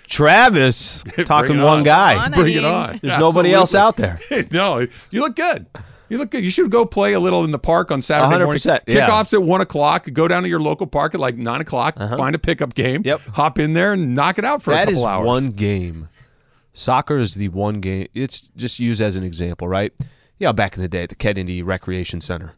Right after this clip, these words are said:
Speaker 2: <laughs> Yeah, of course.
Speaker 1: Um, that's the one game where if the field is wide open and there's people playing soccer, I was like, "Yeah, I don't belong there."
Speaker 2: I'm good.
Speaker 1: I just, yeah, I just kept going. I kept going, right? If somebody's playing basketball or somebody's playing, you got all the games, uh,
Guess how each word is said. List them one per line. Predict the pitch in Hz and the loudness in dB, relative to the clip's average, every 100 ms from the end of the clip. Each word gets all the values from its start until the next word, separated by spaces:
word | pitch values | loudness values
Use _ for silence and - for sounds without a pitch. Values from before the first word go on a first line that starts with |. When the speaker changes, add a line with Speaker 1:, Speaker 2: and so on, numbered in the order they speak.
| - | -12
Speaker 2:
<laughs> | - | -8
Yeah, | |
of | - - | -8 -6
course. | 117 190 - | -6 -6 -8
Speaker 1:
Um, | 113 107 98 95 | -4 -2 -2 -2
that's | 131 147 - | 0 0 -2
the | 156 | -2
one | 120 113 | 0 -2
game | 101 104 101 | -2 -2 -2
where | 95 90 87 82 _ _ - _ _ _ | -4 -4 -6 -10 _ _ -20 _ _ _
if | 120 - | -4 -4
the | 220 | -6
field | - 131 143 147 | -4 -2 0 0
is | 127 101 | -2 0
wide | 104 110 | 0 2
open | 101 104 - 110 | 0 -2 -2 -4
and | 98 | -4
there's | 95 | -6
people | - 113 104 101 | -6 -6 -6 -8
playing | - 101 | -6 -8
soccer, | 90 95 98 117 123 123 _ _ _ - | -6 -4 -4 -4 -8 -10 _ _ _ -8
I | |
was | 110 | -6
like, | 113 | -2
"Yeah, | 110 101 | 0 0
I | |
don't | 98 | -2
belong | 87 82 85 | -8 -12 -10
there." | 85 | -4
Speaker 2:
I'm | 85 | 0
good. | 165 139 | 2 2
Speaker 1:
I | 120 | 0
just, | 110 - | -2 -2
yeah, | 135 113 | 2 2
I | 117 | 2
just | 113 | 0
kept | - 113 | -2 -2
going. | 95 87 80 _ _ | -2 -6 -12 _ _
I | 123 | -4
kept | 117 98 | -2 -2
going, | 98 | -4
right? | 90 120 - _ _ _ _ | 0 -2 -2 _ _ _ _
If | - 196 | -6 -6
somebody's | - 190 175 143 | 0 0 0 -2
playing | - 135 117 | -2 -2 0
basketball | 101 104 - 107 101 101 | 0 -2 -4 -6 -2 -2
or | 104 | -2
somebody's | 101 131 127 110 | -4 -6 -6 -6
playing, | 110 107 110 | -6 -6 -4
you | |
got | 135 123 | 0 2
all | 120 | 0
the | 110 | -2
games, | 107 107 101 | -4 -6 -6
uh, | - | -8